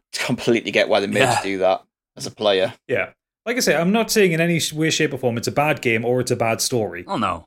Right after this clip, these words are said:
Speaker 3: It's just, it's, the hype didn't deliver for me.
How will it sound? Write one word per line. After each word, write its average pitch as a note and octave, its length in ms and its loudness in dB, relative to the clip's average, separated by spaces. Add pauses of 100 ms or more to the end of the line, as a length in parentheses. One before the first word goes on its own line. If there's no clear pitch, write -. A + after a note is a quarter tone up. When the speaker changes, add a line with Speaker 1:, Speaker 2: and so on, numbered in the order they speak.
Speaker 3:
It's D#3 200 -2
just, D3 320 2
it's, - 520 -2 (240)
the C3+ 200 -2
hype - 440 -2
didn't B2+ 220 -2
deliver A2+ 300 0
for - 140 -6
me. F#2 300 -6